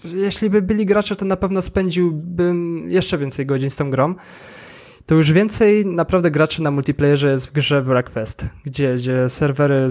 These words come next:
naprawdę są przeważnie pełne i, i zawsze jest ktoś do gry, a w gridzie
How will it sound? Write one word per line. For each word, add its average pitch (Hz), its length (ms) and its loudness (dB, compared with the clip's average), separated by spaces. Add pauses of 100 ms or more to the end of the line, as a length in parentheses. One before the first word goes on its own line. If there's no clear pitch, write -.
(100)
naprawdę 135 420 -2
są 135 340 -6 (300)
przeważnie 151 540 2
pełne 160 640 2
i, 143 280 -4
i 143 260 0
zawsze 151 300 0
jest 147 180 0
ktoś 139 300 -2
do 143 100 0
gry, 120 280 0
a 117 100 0
w 123 100 -8
gridzie 190 600 -2